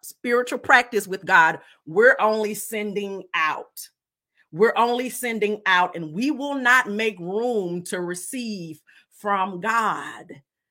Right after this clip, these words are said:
Okay, so we can't speak and hear at the same time. And for some of us in our spiritual practice, we never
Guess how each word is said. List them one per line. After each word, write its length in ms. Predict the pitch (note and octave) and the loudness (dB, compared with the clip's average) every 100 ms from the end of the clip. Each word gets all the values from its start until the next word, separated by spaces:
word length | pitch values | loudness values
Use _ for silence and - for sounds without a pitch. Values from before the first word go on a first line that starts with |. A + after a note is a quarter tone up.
| _ _ _ | _ _ _
Okay, 560 | F#3 F#3+ C4+ A#3 B2 - _ _ _ _ | -8 -4 -4 -4 -6 -14 _ _ _ _
so 520 | - C4 A#3+ G#3 - | -2 2 2 0 -4
we 220 | E3+ A#3+ | -6 -4
can't 420 | C4+ - D4 D4+ - | -4 -4 -2 -2 -4
speak 840 | - - - _ F4 E4+ C4 - - _ _ _ - | -8 -8 -10 _ -2 -2 -6 -12 -20 _ _ _ -6
and 560 | B3+ C#4+ C#4 B3+ B3 - _ | -4 -2 -2 -4 -8 -14 _
hear 680 | - - D#4+ D4 G3 F#3+ G3 - _ | -20 -6 -4 -2 -2 -2 -4 -10 _
at 140 | G#3+ G#3+ | -6 -6
the 40 | |
same 360 | G#3 A3+ A3 A3 | -6 -6 -6 -6
time. 500 | C4 A#3 - - _ _ _ _ _ _ _ _ | -6 -8 -12 -20 _ _ _ _ _ _ _ _
And 160 | A3+ A#3 | -2 0
for 100 | B3 | -4
some 360 | - - D4 D#4 | -4 -2 0 0
of 120 | D4 | 0
us 200 | C#4 C#4 | 0 -2
in 140 | B3 | -2
our 140 | A3 A3 | 0 0
spiritual 560 | - C4 B3 B3 B3 G#3+ - | -4 -4 -4 -2 -6 -10 -12
practice, 720 | - D#4 D#4 - A3+ A3 - _ _ _ D3+ | 2 2 2 -2 -6 -6 -10 _ _ _ -16
we 220 | C4 D#4+ | -12 -10
never 680 | A#3 B3 E4 - A3 G#3 | -10 -12 -14 -10 -8 -8